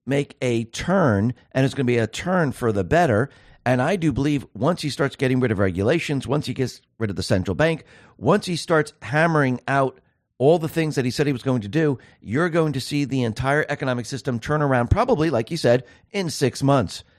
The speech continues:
And we can see this is exactly where the country's gonna be headed. But he needed to show the people first. He needed people to understand, look what a central bank system looks like.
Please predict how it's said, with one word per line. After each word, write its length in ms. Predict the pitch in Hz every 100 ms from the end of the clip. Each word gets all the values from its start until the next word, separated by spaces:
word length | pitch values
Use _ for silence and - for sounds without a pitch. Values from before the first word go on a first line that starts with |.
| _ _ _
And 180 | 143 143
we 100 | 147
can 160 | - 127
see 300 | 190 175 156 -
this 280 | 110 143
is 160 | 160 131
exactly 560 | 120 98 117 123 127 120
where 420 | 92 110 110 - -
the 80 |
country's 400 | 98 117 110 104
gonna 160 | 104 95
be 140 | 90
headed. 320 | 87 104 90 - _ _ _
But 140 | 139 131
he 120 | 147
needed 260 | 214 196
to 80 | 151
show 180 | 127 175
the 120 | 135
people 340 | - 165 170 123
first. 240 | 92 85
He 80 | 113
needed 340 | 151 143 123
people 240 | 139 139 131
to 60 |
understand, 520 | 131 113 139 135 117 - _ _ _ _
look 220 | 131 170
what 100 | 208
a 160 | 175 143
central 380 | - 139 143 127
bank 260 | 127 123
system 320 | - 120 113
looks 240 | 107 110 -
like. 160 | 78